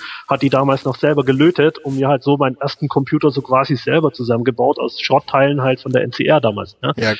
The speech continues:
Speaker 2: cool.
Speaker 1: Und ja, und das war halt super geil für mich, weil die anderen hatten einen C vierundsechzig und ich hatte einen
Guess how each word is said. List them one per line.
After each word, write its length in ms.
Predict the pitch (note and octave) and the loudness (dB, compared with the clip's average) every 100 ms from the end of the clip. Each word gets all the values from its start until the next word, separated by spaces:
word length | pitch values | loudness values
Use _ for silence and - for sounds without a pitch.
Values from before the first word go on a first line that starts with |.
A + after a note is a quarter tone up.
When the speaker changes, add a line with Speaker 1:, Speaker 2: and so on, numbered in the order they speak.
| - | -2
Speaker 2:
cool. 220 | F#3 F3 _ _ _ | -2 -4 _ _ _
Speaker 1:
Und 420 | C3 B2+ C3 B2 D#3 | 2 2 2 -2 0
ja, 160 | C3 | 0
und 120 | A#2 | 0
das 140 | B2 - | -6 -2
war 80 | C#3+ | 0
halt 140 | A#2+ | 0
super 240 | G#3 C#3+ | -2 -2
geil 240 | C#3 C#3+ F#3 | -2 -2 -2
für 100 | C#3 | -4
mich, 240 | D#3 F#3+ | -4 -2
weil 220 | C3 C3 | 0 2
die 100 | C#3 | 0
anderen 240 | A#2 E3+ D#3 | 0 0 0
hatten 160 | D#3 | 0
einen 220 | C3 C#3 C3 | 0 0 0
C 120 | F#3 | 0
vierundsechzig 520 | C#3 B2 E3 - D#3+ | 0 0 0 0 0
und 80 | C#3 | 0
ich 100 | C#3 | 2
hatte 240 | C#3+ C3+ | 2 2
einen 120 | C3 | 0